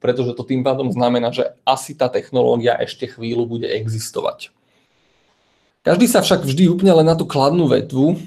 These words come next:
ale treba si vždy zvážiť pri výbere backendovej technológie aj, a, tú zápornú vetvu. Treba si položiť otázku, že čo sa stane, ak náhodou napriek všetkému môjmu rešeršu, napriek mojej analýze, tá technológia náhle skončí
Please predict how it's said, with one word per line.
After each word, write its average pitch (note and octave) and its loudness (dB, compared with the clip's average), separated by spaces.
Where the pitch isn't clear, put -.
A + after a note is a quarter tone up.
ale B2 0
treba D3+ 4
si - -8
vždy C3 -6
zvážiť C3 0
pri B2+ -4
výbere C3 0
backendovej B2 -4
technológie B2+ -2
aj, A2+ -2
a, A#2+ -2
tú F3+ 2
zápornú A#2+ 0
vetvu. - -10
Treba - -8
si - -10
položiť C#3+ -10
otázku, C3 -14
že B2+ -10
čo D#3+ -14
sa G3 -8
stane, A2 -10
ak A2+ -6
náhodou B2 -2
napriek - -6
všetkému B2 -4
môjmu A#2+ 0
rešeršu, A#2 -6
napriek A2+ -8
mojej B2 0
analýze, A2+ -2
tá B2 -8
technológia C#3+ 0
náhle B2+ 2
skončí A2+ -8